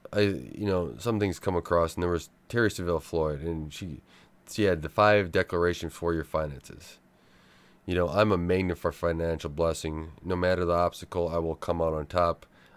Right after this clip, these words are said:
I'm generating ideas that will bring me wealth. God knows my situation is, is taking care of me, and I'm free of the financial struggles." Apply these in not just these declarations for finances, but you can apply these to different areas of life,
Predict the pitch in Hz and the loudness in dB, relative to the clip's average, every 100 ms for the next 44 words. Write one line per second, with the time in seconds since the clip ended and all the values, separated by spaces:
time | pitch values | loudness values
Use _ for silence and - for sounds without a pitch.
0 | - 87 85 95 92 87 82 73 87 87 | -4 -2 0 2 4 2 2 -2 0 0
1 | 78 80 80 80 64 73 82 85 80 78 | -2 -2 0 -2 -4 -6 -4 -2 -2 0
2 | 82 82 - - 92 87 82 85 85 82 | 0 0 -4 0 2 2 2 -2 -2 -2
3 | 78 80 82 85 85 - 80 73 - - | -6 -8 -4 -2 -2 -4 -8 -8 -16 -20
4 | - 78 - 80 78 - 92 92 98 98 | -14 -12 -8 -8 -8 -4 -4 -2 -4 -6
5 | - - - - - - 90 87 76 - | -8 -20 -20 -20 -20 -4 0 0 0 -2
6 | 98 82 - 82 82 - 73 - 87 71 | 0 -2 -2 -2 -2 -4 -10 -2 -2 -2
7 | 60 - - - _ _ _ _ - - | -8 -20 -20 -20 _ _ _ _ -20 -20
8 | - - - - _ _ _ _ - 98 | -20 -20 -20 -20 _ _ _ _ -6 -2
9 | 123 139 151 139 113 104 95 85 104 98 | 4 6 6 4 2 0 0 4 4 4
10 | 98 85 92 82 92 87 85 85 85 - | -2 -4 -6 -4 -2 -2 0 0 0 -2
11 | 78 - 73 - 98 117 78 - 76 101 | -6 -8 -4 2 4 4 2 -4 -4 -4
12 | 104 117 104 113 143 104 - 80 104 95 | -2 -6 0 0 2 -2 -6 -4 -2 -2
13 | 85 - 87 80 73 90 82 | -6 -4 -4 -4 -2 0 -2